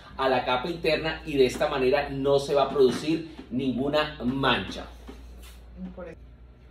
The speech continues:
Speaker 1: Bueno, chicos, miren, entonces en Isabela vamos a hacer una técnica de gota de agua, ¿ok?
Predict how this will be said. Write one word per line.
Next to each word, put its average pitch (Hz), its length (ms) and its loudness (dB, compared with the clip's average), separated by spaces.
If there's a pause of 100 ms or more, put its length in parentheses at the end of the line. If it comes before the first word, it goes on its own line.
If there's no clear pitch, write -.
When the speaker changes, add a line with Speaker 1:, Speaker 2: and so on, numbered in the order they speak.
(160)
Speaker 1:
Bueno, 113 240 0
chicos, 107 320 -8
miren, 98 160 -2
entonces 120 380 -6
en 127 260 -4
Isabela 120 800 0
vamos 123 340 0
a 160 40 -2
hacer 120 440 -2
una 135 300 -2
técnica 151 640 -2 (420)
de 117 320 2
gota 139 380 4
de 127 160 6
agua, - 420 -2
¿ok? - 220 -4